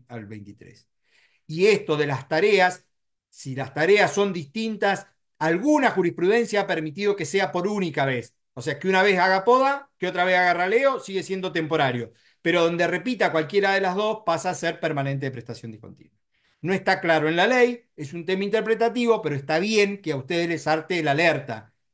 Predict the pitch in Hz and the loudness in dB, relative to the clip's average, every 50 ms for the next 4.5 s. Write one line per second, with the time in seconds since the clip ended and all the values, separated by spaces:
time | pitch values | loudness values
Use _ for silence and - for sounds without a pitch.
0 | _ - 120 120 120 - - 160 - - 123 117 123 127 120 147 156 156 156 180 | _ -12 -10 -10 -8 -10 -12 -14 -10 -8 -6 -4 -4 -4 0 0 0 0 0 -2
1 | 185 170 165 165 156 160 151 139 - 190 180 165 139 - - _ _ _ _ _ | 0 0 0 0 -2 -4 -8 0 0 2 2 2 0 -4 -8 _ _ _ _ _
2 | _ - 190 240 262 240 185 143 165 165 160 151 135 151 135 135 139 135 185 220 | _ -6 -4 -2 -2 0 0 -2 -2 -2 -2 -2 -2 -4 -4 -4 -4 -2 -2 0
3 | 233 220 196 170 139 123 143 190 240 247 220 214 208 196 165 156 180 214 240 - | 2 2 2 2 2 0 2 2 4 4 4 2 2 2 2 0 0 -2 -4 -4
4 | - 165 151 139 196 220 233 226 226 _ | -6 -8 -4 -2 0 0 0 -2 -4 _